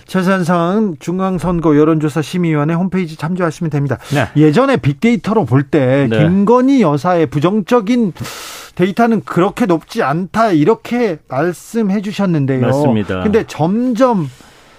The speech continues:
Speaker 1: 부정적으로 이렇게 가고 있습니까?
Speaker 3: 그럴 수밖에 없죠. 사안이 그러니까. 근데 언급량이 한 달 동안 삼만 구천 건이니까.
Speaker 1: 네.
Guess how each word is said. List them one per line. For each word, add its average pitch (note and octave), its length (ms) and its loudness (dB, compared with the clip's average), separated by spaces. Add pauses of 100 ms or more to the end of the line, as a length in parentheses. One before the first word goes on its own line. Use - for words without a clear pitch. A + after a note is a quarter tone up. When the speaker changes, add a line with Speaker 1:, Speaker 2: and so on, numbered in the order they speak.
(800)
Speaker 1:
부정적으로 F#3+ 760 0
이렇게 D3+ 240 -4
가고 - 320 -8
있습니까? D3 600 -4
Speaker 3:
그럴 D#3 220 2
수밖에 E3 380 -4
없죠. A2+ 200 -4
사안이 C#3 480 -2
그러니까. F#2 580 -8
근데 G#2+ 200 -4
언급량이 C3 720 2
한 D#3+ 220 -6
달 F3 160 -2
동안 C3+ 280 -2
삼만 F3+ 400 -4
구천 C3+ 400 -6
건이니까. F#2 640 -6
Speaker 1:
네. E3 140 0